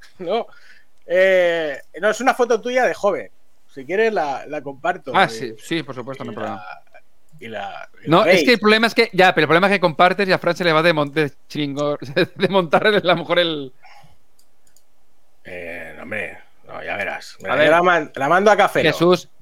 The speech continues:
Speaker 2: Jesús, que date cuenta, date cuenta que la gente me ha, lleva catorce años viéndome. O sea, es
Speaker 1: Claro,
Speaker 2: decir,
Speaker 1: claro,
Speaker 2: hace
Speaker 1: no.
Speaker 2: quince años.
Speaker 1: Pero, pero habrá gente que,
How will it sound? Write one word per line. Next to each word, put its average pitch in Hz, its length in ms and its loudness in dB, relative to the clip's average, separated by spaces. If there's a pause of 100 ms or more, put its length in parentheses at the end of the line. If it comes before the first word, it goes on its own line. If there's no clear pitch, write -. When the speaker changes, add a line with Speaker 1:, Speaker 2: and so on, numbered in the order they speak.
(260)
Speaker 2:
Jesús, 120 520 -8 (360)
que 147 80 -2
date 170 220 4
cuenta, 165 480 2 (180)
date 147 220 0
cuenta 165 300 2
que 139 120 -2
la 131 120 0
gente 180 340 -2
me 170 120 2
ha, 170 60 4 (220)
lleva 165 360 2
catorce 180 440 2
años 180 220 4
viéndome. 160 500 0
O - 40 -18
sea, 165 120 4
es 160 60 4
Speaker 1:
Claro, 147 240 4
Speaker 2:
decir, 135 120 -2
Speaker 1:
claro, 160 220 6
Speaker 2:
hace 214 180 -2
Speaker 1:
no. 165 220 0
Speaker 2:
quince 190 340 2
años. 165 420 0 (260)
Speaker 1:
Pero, 151 300 4
pero 151 300 4
habrá 156 260 4
gente 240 400 4
que, 170 300 0